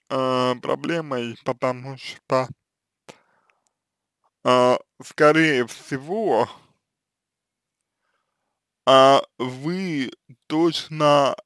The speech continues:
точно так же, а, воспринимаете, скорее всего, а, вы точно так же воспринимаете и, э, себя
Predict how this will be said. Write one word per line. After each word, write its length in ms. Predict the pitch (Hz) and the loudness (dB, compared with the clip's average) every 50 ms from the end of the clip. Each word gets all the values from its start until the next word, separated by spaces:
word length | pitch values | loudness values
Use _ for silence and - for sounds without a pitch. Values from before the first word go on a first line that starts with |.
| _ _ _ _ _ _ - - _ _ _ _ _ - | _ _ _ _ _ _ -20 -20 _ _ _ _ _ -10
точно 460 | - 151 151 - - 156 151 143 135 _ - | -8 -8 -8 -8 -10 -8 -8 -8 -8 _ 2
так 340 | - 170 175 175 160 143 143 | 4 6 6 6 4 2 -2
же, 380 | 135 - - 143 135 135 143 143 - _ _ _ _ _ _ _ _ _ _ _ _ _ _ _ _ _ _ _ _ _ - _ _ _ _ _ _ _ _ _ _ _ _ _ _ _ _ _ _ - | -10 -6 -2 -2 -2 -2 -2 -4 -6 _ _ _ _ _ _ _ _ _ _ _ _ _ _ _ _ _ _ _ _ _ -20 _ _ _ _ _ _ _ _ _ _ _ _ _ _ _ _ _ _ -6
а, 340 | - - 131 131 131 127 - - | -2 2 4 4 4 4 2 0
воспринимаете, 1600 | - - 127 143 147 139 - - - 160 156 156 156 151 143 143 147 156 175 180 175 156 139 131 117 - - - 131 123 - - _ _ _ _ _ _ _ _ | -8 -14 -8 -6 -6 -6 -6 -6 -8 -8 -6 -6 -4 -6 -4 -2 0 0 0 0 0 0 -2 -4 -6 -10 -12 -12 -10 -10 -10 -14 _ _ _ _ _ _ _ _
скорее 420 | _ - - 131 127 127 123 113 | _ -6 -2 -2 0 0 -2 -4
всего, 480 | 107 - - - 127 123 123 127 117 110 _ - _ _ _ _ _ _ _ _ _ _ _ _ _ _ _ _ _ _ _ _ _ _ _ _ _ _ _ _ _ _ _ _ _ _ _ _ - - | -6 -10 -12 -14 -12 -10 -10 -12 -12 -12 _ -20 _ _ _ _ _ _ _ _ _ _ _ _ _ _ _ _ _ _ _ _ _ _ _ _ _ _ _ _ _ _ _ _ _ _ _ _ -8 -2
а, 400 | - 131 131 131 131 131 107 - | 2 2 4 4 4 2 0 -2
вы 440 | - - - 123 139 151 160 170 165 | -6 -14 -16 -10 -6 -6 -4 -4 -6
точно 420 | 156 _ - 147 135 131 139 139 131 | -8 _ -6 -6 -6 -6 -6 -8 -6
так 300 | - - 156 160 151 143 | -2 -2 -2 -2 -4 -8
же 80 | 139 139 | -8 -8
воспринимаете 1000 | 135 127 _ - 143 143 139 135 139 147 151 151 151 143 139 - - 143 131 - | -8 -8 _ -12 -12 -10 -10 -8 -6 -6 -4 -4 -4 -6 -8 -8 -10 -10 -10 -10
и, 540 | - - 127 143 147 147 143 143 139 131 - _ _ _ _ _ _ _ _ _ _ _ _ _ _ _ _ _ | -14 -16 -18 -16 -16 -14 -12 -10 -10 -10 -12 _ _ _ _ _ _ _ _ _ _ _ _ _ _ _ _ _
э, 260 | - - - - 113 120 | -20 -20 -20 -20 -18 -18
себя 360 | - - 139 139 131 110 | -14 -12 -8 -4 -4 -2